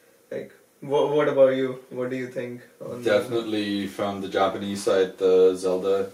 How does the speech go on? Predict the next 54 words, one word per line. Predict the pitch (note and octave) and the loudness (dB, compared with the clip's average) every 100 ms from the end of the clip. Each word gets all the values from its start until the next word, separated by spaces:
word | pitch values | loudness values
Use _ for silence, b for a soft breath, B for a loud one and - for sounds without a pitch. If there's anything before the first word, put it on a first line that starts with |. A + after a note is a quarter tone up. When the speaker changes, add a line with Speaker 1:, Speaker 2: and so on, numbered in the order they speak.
| - | -4
Speaker 2:
Breath | F#2+ F#2 | -4 -4
of | F#2+ | -6
the | |
Wild | F#2+ F#2+ F#2 F#2 | -2 2 2 0
Speaker 1:
Yeah, | - | -4
Speaker 2:
two, | G2 A2 A#2 - - | -4 -4 -10 -16 -16
Speaker 1:
yeah. | - | -10
Speaker 2:
Tears | A2 G2+ | -6 -6
of | F2+ | -6
the | F2 | -10
Kingdom, | F#2+ F#2+ G2 G2+ | -10 -10 -10 -10
I | G2+ G2+ - | -10 -12 -16
think | G#2 | -12
it's | A2 | -12
called. | - A#2 A2 A2 - B G#2 | -10 -4 -2 -4 -10 B -20
Speaker 1:
Mm. | G2 - G2+ | -18 -4 0
Speaker 2:
And, | G2 F#2+ F#2+ F#2+ | 2 0 -2 0
um, | F#2+ G2 F#2+ F#2 F#2 F#2 - | 0 0 -2 -6 -10 -12 -4
then | G#2 G2 F#2+ F#2 | -2 -2 -4 -6
is | F#2+ F#2 - - | -8 -10 -10 0
the | B2 A2+ | 2 2
next | A2+ - - - - | -2 -4 -8 -8 -4
Elder | G2+ F#2+ | -2 -2
Scrolls | F#2 - F#2 F2+ | -4 -2 -2 -4
game. | - F#2 F2+ F2+ F2+ B B B - | -4 -4 -4 -6 -10 B B B -4
Like, | G#2 G2+ G2 | 2 2 2
yo, | G#2+ G#2 G2 F#2+ - | 4 6 6 6 4
Speaker 1:
They | - | 0
are | B2+ | -2
Speaker 2:
Skyrim | - - E3 E3 | 0 4 4 6
Speaker 1:
O | F3+ | 4
Gs. | D3+ | 6
Speaker 2:
was | C#3 C#3 | 4 4
the | C3 A#2 | 2 2
main | A2+ A#2 A#2 | 2 2 0
reason | G#2+ A#2 C3 B2+ | -2 0 2 6
Speaker 1:
They | C#3 | 6
are | B2+ | 6
Speaker 2:
why | A2 A2+ | 6 4
I | C3+ | 6
s-, | C#3+ C3 C3+ | 4 4 2
Speaker 1:
O | C3 | 0
Gs. | B2 - A2+ | -2 2 4
Speaker 2:
why | A2+ A#2 | 6 4
I | A2 | 4
wanted | G#2 G#2 G2+ | 2 2 -2
to | G2+ | -8
become | G2+ G2 | -6 -8
a | F#2 F#2+ | -4 -4
game | F#2 | -4
designer, | F2+ F#2 F#2 F#2 | -4 -4 -4 -6
Speaker 1:
<laughs> | F2 | -6
Yeah. | - | -4
Speaker 2:
because | - | 0